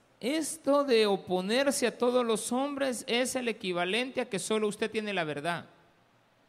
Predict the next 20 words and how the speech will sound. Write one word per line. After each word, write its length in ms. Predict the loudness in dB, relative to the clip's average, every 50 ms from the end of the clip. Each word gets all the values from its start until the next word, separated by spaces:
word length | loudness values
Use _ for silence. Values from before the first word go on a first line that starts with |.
| _ _ _ _ _ _ _ _ _ _ _ -4
Entonces 340 | -2 -2 -2 -2 -2 -4
el 120 | -2 -2 -2
pueblo 320 | -2 -2 0 2 2 2
judío 420 | 2 0 0 -2 -2 -2 -4 -6 -8 -14 -18 -20 -20 _ _ _ _ _ _ _ _ _ _ _ _
tenía 640 | -4 -4 -2 -2 -2 -2 0 0 -2 -2 -6 -8 -14 -20 -20 _ _ _ _ _ _ _ _
un 120 | -12 -10 -6
concepto. 540 | -6 -6 -4 -4 -4 -6 -6 -6 -14 -20 -20 _ _ _ _ -8
"Bueno, 260 | -6 -6 -6 -6 -10 -14 -18 -20 _ _ _ _ _ _ _ _ _ _ _ _ _ _ _ -10
nosotros 400 | -8 -4 0 0 0 0 0 -2
tenemos 360 | -2 -2 -2 -2 -4 -4 -4
nuestra 300 | -2 -2 -4 -4 -6 -6
religión. 500 | -6 -6 -6 -6 -8 -8 -10 -10 -12 -16 -20 _ _ _ _ _ _ _ _ _ _ _ _ _ _ _ _ _ _ _ _ _ _ _ _ _ _ _ _ _ _ -2
Que 140 | 0 0 0
nadie 380 | 2 0 0 0 0 -2 -2
la 120 | 0 0 0
venga 280 | -2 -2 -2 -2 -2
a 80 | -2 -2
trastocar". 760 | -2 -2 -2 -2 -4 -6 -2 0 0 0 0 -2 -6 -10 -8
Aparece 540 | -6 -6 -6 -4 -4 -4 -2 -2 -4 -4 -2
Jesús 500 | -2 -2 -2 -2 -4 -4 -6 -6 -8 -12